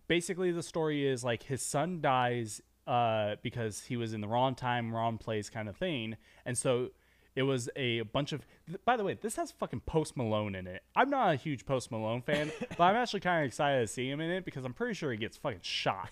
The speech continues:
Speaker 1: <laughs> Uh, like, no h-, hate towards Post Malone. He just looks like a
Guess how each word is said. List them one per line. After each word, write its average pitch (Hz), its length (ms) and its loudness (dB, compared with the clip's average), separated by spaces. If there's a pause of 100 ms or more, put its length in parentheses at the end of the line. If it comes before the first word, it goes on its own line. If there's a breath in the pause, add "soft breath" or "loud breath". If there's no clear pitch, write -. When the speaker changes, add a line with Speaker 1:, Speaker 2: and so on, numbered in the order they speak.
Speaker 1:
<laughs> - 0 - (1900 loud breath)
Uh, 127 360 4 (200)
like, 175 220 2
no 196 260 4
h-, - 140 0
hate 139 280 -2
towards 127 280 -2
Post 123 300 0
Malone. 104 300 -2
He 120 120 -4
just 131 260 -8
looks 110 200 -2
like 104 140 -4
a 92 200 -4